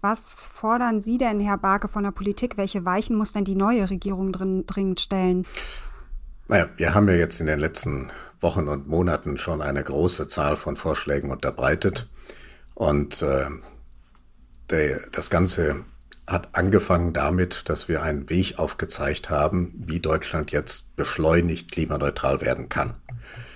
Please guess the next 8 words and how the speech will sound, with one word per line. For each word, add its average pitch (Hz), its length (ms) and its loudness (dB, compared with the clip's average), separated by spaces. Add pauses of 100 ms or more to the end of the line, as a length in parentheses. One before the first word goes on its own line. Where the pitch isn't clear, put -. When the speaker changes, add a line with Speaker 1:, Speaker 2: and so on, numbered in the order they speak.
(260)
Speaker 2:
Wir 71 140 4
haben 78 460 2 (280)
dieses 69 340 -2
Gutachten 87 800 0 (120)
am 76 180 0
siebenundzwanzigsten 80 720 -2
April 73 300 -2
vorgestellt. 101 800 4